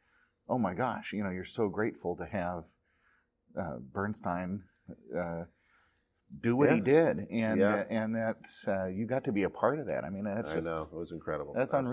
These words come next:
Speaker 1: unreal.
Speaker 2: incredible. Yeah, it re-, it really is. I mean, it, it was just great. It was really very lucky, and it just worked out.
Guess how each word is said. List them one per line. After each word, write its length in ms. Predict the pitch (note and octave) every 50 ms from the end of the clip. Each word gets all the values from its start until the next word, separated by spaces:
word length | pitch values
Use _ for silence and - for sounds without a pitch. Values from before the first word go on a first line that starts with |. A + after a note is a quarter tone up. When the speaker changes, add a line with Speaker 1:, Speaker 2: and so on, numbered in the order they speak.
| C#3+ D3
Speaker 1:
unreal. 80 | A2
Speaker 2:
incredible. 240 | - D2 C#2+ C#2 - -
Yeah, 200 | - E2+ E2 E2
it 40 | E2+
re-, 180 | E2+ D#2+ F2 -
it 140 | - F2+ E2+
really 280 | F#2+ A2 G2+ F2 E2+ F2
is. 280 | F2 D#2+ D2 - - - D2+
I 40 | D#2+
mean, 200 | D#2 D#2+ D#2 D#2
it, 100 | D#2 - _ _ _ _ _ _ _ _ _ _ _ _ _ -
it 80 | - A2
was 180 | G#2+ F#2+ F2+ -
just 160 | C#3 - -
great. 120 | - - -
It 40 |
was 100 | D#3+ -
really 280 | E2 F#2 G#2 G#2+ G2+ E2
very 280 | D2+ E2 F2+ F#2 F#2+ F2+
lucky, 400 | E2+ D#2+ D#2+ - E2 D#2 C#2+ - -
and 80 | D#2
it 60 | D#2+ -
just 160 | F2 D#2+ D2
worked 260 | D#2 D#2+ D#2 D2 -
out. 300 | D2 D2 D2 D2 C#2+ C#2+